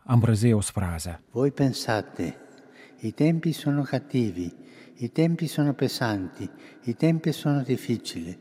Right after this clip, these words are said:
Speaker 2: Vivete bene e muterete i tempi.
Speaker 1: Jūs galvojate, kad laikai blogi, metas varginantis ir sunkus.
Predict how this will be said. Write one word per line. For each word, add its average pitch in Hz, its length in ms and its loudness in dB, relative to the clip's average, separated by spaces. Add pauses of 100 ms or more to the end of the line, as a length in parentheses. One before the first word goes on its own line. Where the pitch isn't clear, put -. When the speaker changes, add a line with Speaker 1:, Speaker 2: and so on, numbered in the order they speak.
(460)
Speaker 2:
Vivete 131 540 2
bene 165 600 4 (480)
e 117 120 -2
muterete 123 680 2
i 123 320 -6
tempi. 85 560 -6
Speaker 1:
Jūs 127 240 8
galvojate, 113 640 4
kad 104 160 -2
laikai 107 320 6
blogi, 127 400 6 (300)
metas 110 500 4
varginantis 107 800 4
ir 101 160 -2
sunkus. 101 540 -2